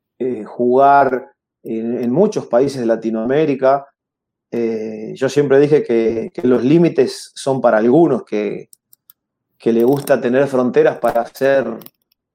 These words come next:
eh, negocios y, y, y dividir gente, pero que el ser humano, eh, es todo igual, somos todos iguales, somos todas personas que venimos a este mundo y que lo más importante,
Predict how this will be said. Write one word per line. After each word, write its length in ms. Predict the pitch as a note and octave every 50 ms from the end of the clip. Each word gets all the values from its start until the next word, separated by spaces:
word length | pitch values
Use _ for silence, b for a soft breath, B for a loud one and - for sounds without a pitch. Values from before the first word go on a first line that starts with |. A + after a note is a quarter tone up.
| _ _ _ _ _ _
eh, 800 | - - A2 A2 A2 A2+ A#2 A#2 - - - - - - - - _ _ -
negocios 720 | C3 C3 C#3+ C#3+ C3+ D3+ E3 D#3 D#3 - D3 C3+ - - -
y, 120 | B2 B2
y, 420 | C3 C#3 C3+ - - B2+ B2 B2+ B2+
y 120 | D#3 C#3
dividir 520 | C3+ C3+ C3+ C3 B2+ C3 C3 C#3+ D#3 C#3+ C3
gente, 680 | - - D#3+ D#3 C#3 B2 G#2+ G2+ A#2 B2+ - - _ _ _ _ _
pero 240 | - B2+ B2+ B2 A#2
que 80 | -
el 100 | A#2+ B2
ser 220 | A#2 - - D3+ D3
humano, 760 | C#3+ C#3+ C#3+ D3+ E3 D#3 C3+ B2 B2 A#2 A#2 A#2 A#2 - _ _
eh, 380 | - A#2 A#2 A#2 A#2 A#2 A#2 -
es 260 | - C3 A#2 - -
todo 240 | - D3 C#3+ C#3 C3
igual, 440 | A#2+ A2+ A2+ A#2+ B2 A#2+ A#2 A2 G#2
somos 360 | - - C3 B2+ A#2 - - -
todos 340 | - C3+ C3+ C3 A#2+ -
iguales, 340 | - G#2+ A#2 B2+ B2+ B2 A#2
somos 240 | - B2+ B2 A#2 -
todas 200 | - C3+ B2+ - - -
personas 460 | A#2 A2 A2 - C3 B2+ B2+ B2+ B2
que 120 | - -
venimos 380 | G#2 A2+ A2+ B2 B2+ B2+ A2+ A2+
a 40 | A#2
este 160 | A#2 - B2
mundo 520 | B2 B2+ C3+ C3+ C3+ C3+ C3+ C#3 C#3 C#3 B B B B _ _ _ _
y 80 | - A2
que 120 | - B2+
lo 100 | A#2 A#2
más 200 | B2 B2+ B2 -
importante, 800 | B2+ A#2 G#2 A#2 A2+ A#2 A#2+ B2 B2+ B2+ A#2 B2 B2 A#2+ A#2 -